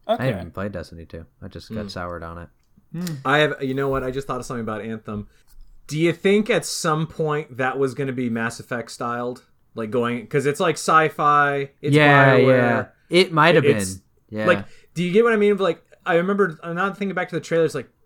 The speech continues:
Speaker 3: some of those things do kind of look Mass Effect.
Speaker 1: And so
Speaker 3: And I'm
Speaker 1: I think
Speaker 3: wondering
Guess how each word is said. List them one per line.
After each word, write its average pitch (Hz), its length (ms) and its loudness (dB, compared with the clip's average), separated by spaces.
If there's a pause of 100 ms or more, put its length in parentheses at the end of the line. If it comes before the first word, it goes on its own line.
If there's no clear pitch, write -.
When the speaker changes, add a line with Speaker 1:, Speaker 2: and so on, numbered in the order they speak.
Speaker 3:
some - 220 -10
of 359 40 -8
those 381 160 -4
things 185 280 -4
do 143 260 0
kind 147 220 -2
of 117 100 -4
look 127 140 -2
Mass 117 320 -6
Effect. - 420 -10 (240)
Speaker 1:
And 139 100 -2
so 214 120 6
Speaker 3:
And 170 60 2
I'm 139 60 0
Speaker 1:
I 190 40 8
think 202 80 4
Speaker 3:
wondering 190 340 2